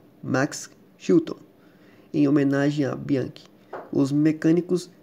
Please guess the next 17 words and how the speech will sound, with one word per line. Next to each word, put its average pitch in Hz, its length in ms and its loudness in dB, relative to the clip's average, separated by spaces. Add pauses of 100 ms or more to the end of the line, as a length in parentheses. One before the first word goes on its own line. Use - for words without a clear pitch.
(100)
prepararam 151 640 2
seu 151 240 -4
carro 131 460 -2 (100)
para - 240 0
a 127 40 -4
corrida 123 520 -4 (220)
e 143 60 -2
durante 143 460 0
todo 180 460 2 (300)
o 143 80 -2
fim 165 320 0
de 143 100 0
semana 147 500 2
ele 147 160 2
ficou 151 540 0 (220)
nos 147 180 0
pits - 540 -2